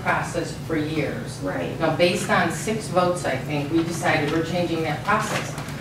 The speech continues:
Speaker 1: We're trying to say, I don't believe legally that's the reason to do it.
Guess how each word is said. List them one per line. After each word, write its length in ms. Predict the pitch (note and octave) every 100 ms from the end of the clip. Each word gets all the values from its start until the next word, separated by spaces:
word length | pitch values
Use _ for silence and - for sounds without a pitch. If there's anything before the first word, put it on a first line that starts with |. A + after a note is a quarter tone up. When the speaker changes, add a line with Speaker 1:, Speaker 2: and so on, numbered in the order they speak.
| -
Speaker 1:
We're 80 | F3
trying 320 | G3 G3 G3+
to 80 | G#3+
say, 360 | - G3 F3+ E3+
I 80 | D3+
don't 280 | E3+ E3 F3+
believe 380 | A#3+ G#3+ F3+ E3 D3+ E3
legally 520 | A3 F3+ D#3 D3+ F#3 - - - - D3+
that's 380 | D3+ D#3+ - - - -
the 80 | D#3+ E3+
reason 400 | F#3 - F3 D#3+ D3+
to 60 | D3+
do 180 | E3 D3+
it. 140 | C3